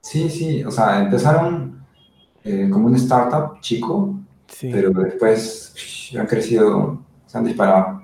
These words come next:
Speaker 2: Sí, sí, hace un par de años que aparte están haciendo cursos muy zarpados.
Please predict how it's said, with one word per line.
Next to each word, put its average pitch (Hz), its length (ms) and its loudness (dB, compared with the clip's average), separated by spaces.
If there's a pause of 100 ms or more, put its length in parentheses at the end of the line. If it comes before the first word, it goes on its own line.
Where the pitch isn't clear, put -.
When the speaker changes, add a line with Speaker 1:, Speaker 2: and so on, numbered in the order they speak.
(160)
Speaker 2:
Sí, 151 320 -2
sí, 143 220 -4
hace 117 200 -4
un 117 100 -6
par 123 160 2
de 113 140 0
años 135 320 -4
que 95 600 -12 (680)
aparte 117 380 -6
están 104 240 -8
haciendo 101 340 -10
cursos 107 340 -14
muy 110 200 -12
zarpados. 107 720 -12